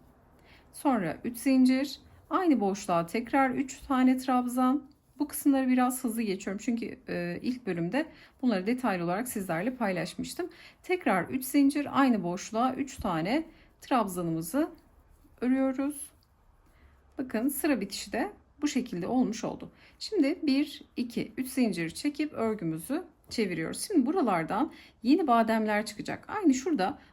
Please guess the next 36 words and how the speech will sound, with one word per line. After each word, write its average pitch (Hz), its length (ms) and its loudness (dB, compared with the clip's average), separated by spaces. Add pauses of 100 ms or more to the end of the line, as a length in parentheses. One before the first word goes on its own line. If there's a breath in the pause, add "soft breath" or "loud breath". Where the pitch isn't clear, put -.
bakın 285 280 -2
üçlü 294 360 -2
başlamıştık. 247 720 0
Buradan 208 240 0
yeni 196 260 0
bir 196 160 -2
badem 170 360 0
çıkarmıştık. 254 720 0 (460 loud breath)
Ee, 180 300 0
şimdi 349 320 0
burada 330 260 2
da - 60 2
aynı 262 340 6
olacak. 170 380 -4
Hep - 140 -10
böyle 226 280 2
tekli 285 400 0
bademler 208 600 2
olacak 160 480 -6
bakın. 415 320 -4 (380 loud breath)
Ee, 185 260 -2
bu 359 80 -4
kısımda 285 480 2
da 160 60 -4
orta 208 360 -2
kısımda 185 480 -4
da, 262 200 0 (260 loud breath)
e, 175 220 -2
file 349 260 4
kısmımız 185 440 -2
şimdi 330 280 0
arttı. 320 500 -2 (220)
Eksilecek. 294 840 0
E, 175 280 -2
fade-, 277 520 2
e, 185 220 -2